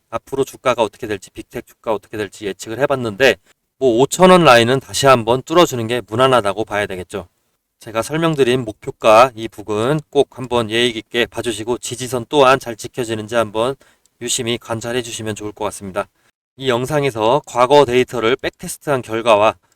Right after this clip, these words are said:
논문에서 검증된 그런 전략들을 제가 같이 결합해서 소개를 해드렸는데, 이런 분석 계속 받아보고 싶으시면 지금 바로 구독 버튼 눌러주시고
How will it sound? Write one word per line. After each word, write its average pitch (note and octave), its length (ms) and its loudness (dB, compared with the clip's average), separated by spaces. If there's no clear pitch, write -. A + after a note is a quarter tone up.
논문에서 C#3 560 -2
검증된 A2+ 640 -8
그런 A#2 260 -8
전략들을 A#2 640 -4
제가 G#2+ 260 -4
같이 A#2 540 -4
결합해서 B2 580 -2
소개를 D3 360 -10
해드렸는데, A2 680 -4
이런 C3 260 -4
분석 A2 340 -10
계속 - 300 -14
받아보고 A2 420 -4
싶으시면 - 460 -12
지금 A#2 260 -10
바로 G#2+ 280 -6
구독 - 360 -8
버튼 A#2 300 -12
눌러주시고 G2+ 640 -6